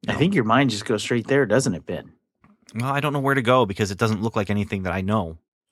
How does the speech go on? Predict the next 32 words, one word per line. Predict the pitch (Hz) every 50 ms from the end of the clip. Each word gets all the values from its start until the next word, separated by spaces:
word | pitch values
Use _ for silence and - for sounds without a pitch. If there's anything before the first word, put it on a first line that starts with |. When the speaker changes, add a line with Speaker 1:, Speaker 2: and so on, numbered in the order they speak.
| _ _ _ _ _ _ _ _ _ _ _ _ _ _ _ _ _
Speaker 2:
But | 101 98 87 - - _ -
he | - - 170 202
recognizes | 151 113 - - 107 95 95 92 87 - 85 85 85
it | 90 87
as | 92 85
a | 85 82
key. | - - 107 98 85 80 87 85 - _ _ _ _ _ _ _ _
I | - 110 120 110
don't. | 92 80 85 87 - _
In | 98 95 92
my | 92 92
notes, | 95 107 107 95 - 95
I |
put, | 87 - 95 -
"What | - - - - 247
is | 233 202 -
the | - -
pin?" | - 226 208 156 95 80 - - _ _ _ _ _ _ _ _ _ _ -
Oh, | - - 101
it's | 80 110 -
a | 123
key | - - 180 139 95 82 82 - _ _ _ _ _ _ _ -
after | 95 87 - -
the | - 50
next | - - - -
commercial. | - - - - - - - 117 _ _ _ _ _ _ _ _ _ _ _ _ _ _ - 151 - _ _ _ _ _ _ _ _ - - - _ _ _ _ _ _ _ _ _ _ _ _ _ _ _ _
So | _ - 120
they're | 139
gonna | 165 185 151
test | - - - - 131 127 - - -
this | 110 - -
thing | - 113 104 101 101 98 98 95